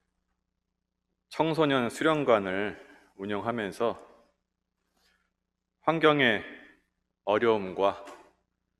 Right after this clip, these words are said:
역량의 부족으로 인해서 우리 기관에 따뜻한 봄날은 없고 항상 시린 겨울만 있구나라고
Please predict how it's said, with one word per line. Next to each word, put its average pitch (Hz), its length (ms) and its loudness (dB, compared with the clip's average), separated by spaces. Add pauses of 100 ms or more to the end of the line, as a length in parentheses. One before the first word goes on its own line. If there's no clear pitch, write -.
(400)
역량의 107 500 -2
부족으로 98 460 -2
인해서 92 520 -6 (1500)
우리 113 220 2
기관에 113 440 2
따뜻한 135 420 2
봄날은 104 460 2
없고 - 720 -4 (840)
항상 123 520 -4 (720)
시린 143 360 0
겨울만 101 460 2
있구나라고 90 1040 -6